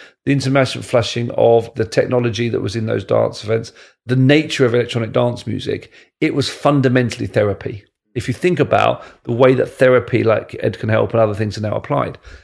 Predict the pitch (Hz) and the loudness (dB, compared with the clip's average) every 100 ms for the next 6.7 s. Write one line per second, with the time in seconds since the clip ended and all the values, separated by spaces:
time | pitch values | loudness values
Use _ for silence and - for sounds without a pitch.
0 | _ _ 135 127 - 120 107 196 190 135 | _ _ 0 0 0 -2 4 4 6 2
1 | 107 101 110 135 - - - - _ _ | 2 -2 -2 -4 -6 -12 -14 -18 _ _
2 | _ _ 160 160 151 - - - 233 202 | _ _ 0 2 0 -4 -6 -2 0 4
3 | 139 110 101 98 - - 101 127 113 131 | 4 2 2 -2 -4 -6 0 0 4 2
4 | 131 123 131 110 101 98 _ 110 113 - | 2 2 4 2 -2 -8 _ 0 0 0
5 | 110 113 98 92 - - - - _ _ | -2 -4 -4 -8 -8 -6 -6 -10 _ _
6 | 135 139 139 - 196 208 202 | 2 2 0 2 2 2 -2